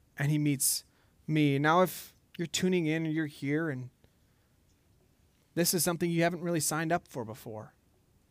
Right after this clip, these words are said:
well, good news, it's free. And the benefits that we get associated with Jesus Christ are something that honestly we won't even be able to comprehend. Until we see him face to face.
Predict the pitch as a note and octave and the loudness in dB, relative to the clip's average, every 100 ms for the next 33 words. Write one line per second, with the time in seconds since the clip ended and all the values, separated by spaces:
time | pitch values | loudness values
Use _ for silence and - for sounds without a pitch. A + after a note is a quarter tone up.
0 | _ _ _ _ _ _ _ _ _ _ | _ _ _ _ _ _ _ _ _ _
1 | _ _ _ _ _ _ _ A#2 E3+ E3+ | _ _ _ _ _ _ _ -2 0 2
2 | E3+ D#3 D#3+ B2+ - - D#3 C#3+ B2+ - | 2 2 0 -2 -8 -6 -2 -2 -2 -10
3 | _ _ _ _ _ _ _ _ _ _ | _ _ _ _ _ _ _ _ _ _
4 | _ _ _ _ _ _ _ _ _ _ | _ _ _ _ _ _ _ _ _ _
5 | _ _ _ _ _ _ _ _ _ _ | _ _ _ _ _ _ _ _ _ _
6 | - _ - D#3 C#3+ E3 E3+ - F3 - | -20 _ -2 0 2 2 0 0 0 0
7 | B2 D3+ E3 D#3 D#3 D3 - D#3+ C#3+ D3+ | 0 2 2 4 2 2 0 -4 -2 0
8 | D3+ C#3+ C#3 D3 C#3+ - D3+ C#3+ C#3+ D3 | 0 0 -2 -2 -2 -4 -2 -2 -2 -6
9 | D#3 D3 D3 C#3+ C3+ D#3 D3 E3+ D3+ D3+ | -4 -4 -2 -2 -2 -2 -2 0 2 4
10 | D3 D3+ C#3+ C#3 C#3+ C#3+ C#3 C#3+ C#3 C#3+ | 2 -2 -4 -2 -2 -4 -6 -6 -6 -6
11 | B2+ A#2+ A2+ - _ _ _ _ _ _ | -6 -8 -8 -14 _ _ _ _ _ _
12 | _ _ _ _ _ - - F#3 F3+ G3 | _ _ _ _ _ -10 -2 0 2 0
13 | F3+ F3 D#3 D#3 - D#3+ C#3 - | -2 -2 -4 -8 -6 -6 -6 -12